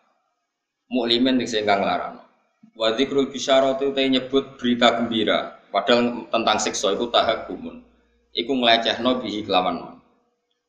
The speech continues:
Wa wa teman iku An-Nadhr bin Haris iku Nadhr bin Haris. Jadi ketika Quran mulai menarik dikaji di Arab atau di Mekah Medina,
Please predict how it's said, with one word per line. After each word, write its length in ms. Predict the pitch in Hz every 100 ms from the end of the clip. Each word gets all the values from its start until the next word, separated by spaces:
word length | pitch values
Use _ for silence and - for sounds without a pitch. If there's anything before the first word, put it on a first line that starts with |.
| _ _ _
Wa 100 | 104 113
wa 100 | 120
teman 320 | 127 127 127 127
iku 100 | 120
An-Nadhr 460 | 120 120 120 123
bin 160 | 127 113
Haris 320 | 117 120 117
iku 100 | 123
Nadhr 320 | 117 113 110
bin 140 | 107 107
Haris. 480 | 95 85 - - _ _ _ _ _ _ _ _ _ _ _ -
Jadi 280 | 98 120
ketika 480 | 120 120 120 120 113
Quran 400 | 117 113 117 117
mulai 240 | 117 110 113
menarik 560 | 110 110 110 113 -
dikaji 480 | 110 104 101 - 107
di 360 | - 104 101 85 - _ _
Arab 440 | 95 92 98 - -
atau 120 | 104
di 120 | -
Mekah 300 | 101 98 98 98
Medina, 520 | 95 92 82 82 -